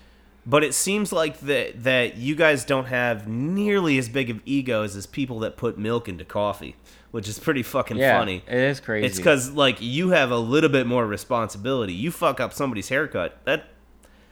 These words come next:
Speaker 1: that shit's
Speaker 2: Yeah.
Speaker 1: on 'em
Speaker 2: Or
Speaker 1: for,
Speaker 2: cut
Speaker 1: for a
Speaker 2: somebody.
Speaker 1: month at least. Or cut somebody, yeah.
Speaker 2: Yeah. Um,
Speaker 1: You have to have, like, really still hands, and you were telling me, you're like, "I don't, I just use your shoulder to
Speaker 2: <laughs>
Speaker 1: kinda,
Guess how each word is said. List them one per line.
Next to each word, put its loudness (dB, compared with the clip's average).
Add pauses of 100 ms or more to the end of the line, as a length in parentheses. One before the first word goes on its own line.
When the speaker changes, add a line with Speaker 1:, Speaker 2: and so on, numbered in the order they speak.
(320)
Speaker 1:
that 4
shit's 0
Speaker 2:
Yeah. 8
Speaker 1:
on 10
'em 4
Speaker 2:
Or 4
Speaker 1:
for, -4
Speaker 2:
cut 4
Speaker 1:
for 6
a 4
Speaker 2:
somebody. 6
Speaker 1:
month 2
at -8
least. -6 (100)
Or 4
cut 0
somebody, 0
yeah. 2
Speaker 2:
Yeah. 0 (800)
Um, -2
Speaker 1:
You 4
have 2
to 2
have, 4
like, 2
really 0
still 0
hands, -2
and -4
you -2
were -6
telling -2
me, -2
you're -2
like, -4
"I 2
don't, 0
I -4
just -8
use -4
your -6
shoulder -4
to -4
Speaker 2:
<laughs> -2
Speaker 1:
kinda, 8